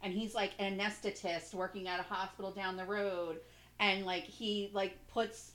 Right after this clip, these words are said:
um, toothpaste on the toothbrush and hands it to her. I mean, like, he handles her well. And you're like, "Wow." And I love me some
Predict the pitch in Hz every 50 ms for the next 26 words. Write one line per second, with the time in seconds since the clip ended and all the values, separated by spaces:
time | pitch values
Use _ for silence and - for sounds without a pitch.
0 | - 208 202 202 196 185 180 180 180 180 - - 262 262 262 254 - 226 190 180
1 | - - 220 208 208 202 - - 240 240 247 - 190 185 185 - 220 202 208 226
2 | 220 226 220 208 208 208 - 208 185 180 170 170 165 - 196 202 214 202 202 190
3 | 180 - - - - - - - - - - - - 285 294 320 339 349 349 359
4 | 359 349 302 - - - - 240 247 247 247 247 254 247 233 226 220 208 208 -
5 | - 214 196 196 185 185 180 180 175 175 180 - 185 165 - 190 190 170 151 120
6 | - - - - - - - - - - - - - - - 226 233 254 277 285
7 | 277 254 214 - - 214 196 196 202 277 453 269 196 220 226 220 202 175 165 151
8 | 160 190 185 170 - - 170 156 151 147 147 143 147 156 170